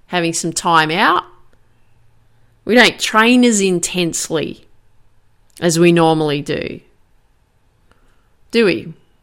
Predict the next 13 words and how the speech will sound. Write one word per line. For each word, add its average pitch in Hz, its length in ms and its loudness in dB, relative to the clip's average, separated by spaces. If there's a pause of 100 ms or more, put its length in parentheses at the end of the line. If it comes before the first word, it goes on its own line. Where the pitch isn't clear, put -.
(580)
If 196 180 -2
we 185 100 4
do 170 160 2
any 180 220 2
training 160 480 0
at 156 80 -4
all. 202 380 -4 (2000)
We 185 80 0
don't 208 320 0
practice 214 760 0
for 180 240 -6
our 143 160 0
sport - 600 -8